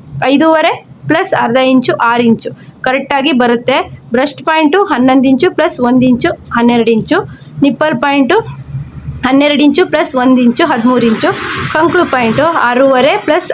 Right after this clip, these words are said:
ಅರ್ಧ ಇಂಚು ಏಳು ಇಂಚು, ಹಿಂಭಾಗದ ಡೀಪ್ ಹತ್ತೂವರೆ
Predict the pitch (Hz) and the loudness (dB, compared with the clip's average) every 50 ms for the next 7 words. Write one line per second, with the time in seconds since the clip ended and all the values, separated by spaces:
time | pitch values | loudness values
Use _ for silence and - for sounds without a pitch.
0 | - 240 240 226 247 247 240 233 226 226 - 302 381 605 605 - 254 254 240 247 | -4 -4 -2 0 0 2 2 2 2 2 0 0 0 0 0 0 0 0 2 2
1 | 240 220 214 - 277 330 370 - - - - - - - 311 311 311 294 339 339 | 2 0 0 0 -2 -2 -2 -6 -12 -18 -18 -18 -6 -2 0 2 4 4 4 2
2 | 339 330 320 277 330 330 247 269 269 247 247 - - - 233 233 233 - 285 294 | 2 0 2 2 2 0 2 2 0 0 -2 -6 -6 -4 -4 -4 -2 0 2 2
3 | 285 277 262 269 294 | 4 4 4 2 2